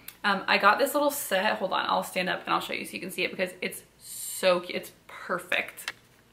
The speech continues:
Okay, so this is the little set. You won't be able to see the bottom, so I'll do, um, maybe, like, a little, like, picture-in-picture video thing if I can figure out how to do that. Um, but it's just this rib knit material kind of sweater thing. So this is the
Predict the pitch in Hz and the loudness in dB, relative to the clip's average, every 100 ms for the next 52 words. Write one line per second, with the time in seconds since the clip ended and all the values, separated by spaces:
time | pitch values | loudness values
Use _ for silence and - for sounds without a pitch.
0 | _ _ _ - - 220 220 196 190 - | _ _ _ -20 -12 -10 -6 -6 -6 -6
1 | 196 185 190 214 247 285 294 320 320 - | -4 -4 -6 -14 -8 -4 -2 -2 -2 0
2 | 185 202 196 214 254 269 - 214 180 190 | 0 0 -6 -4 -4 -4 -4 -6 -4 -4
3 | 208 202 180 175 180 180 180 180 - - | -4 -2 -2 -2 -4 -2 -4 -6 -16 -20
4 | - - 185 180 180 185 190 180 185 180 | -20 -12 -8 -8 -8 -4 -4 -4 -6 -6
5 | 175 180 - - - - 190 185 196 - | -6 -6 -10 -20 -18 -14 -12 -12 -14 -14
6 | 214 214 220 233 233 233 247 226 208 190 | -12 -8 -8 -8 -8 -8 -10 -10 -10 -10
7 | 190 185 180 190 190 160 165 190 220 247 | -10 -10 -8 -8 -10 -8 -6 0 4 4
8 | - - - 208 202 185 196 196 - 254 | 2 -14 -12 -6 -4 -4 -4 -6 -8 -8
9 | 294 285 190 185 185 196 190 185 185 - | -6 -8 -6 -4 -4 -4 -4 -2 -4 -6
10 | 196 196 - 185 190 202 202 196 214 202 | -10 -10 -6 -4 0 2 2 0 -6 -6
11 | - 190 190 202 247 269 277 277 285 285 | -8 -4 -2 0 -2 -4 -4 -4 -6 -8
12 | - 202 190 190 185 214 233 214 202 196 | -4 0 0 0 -4 -4 -4 -4 -4 -6
13 | 196 185 | -4 -4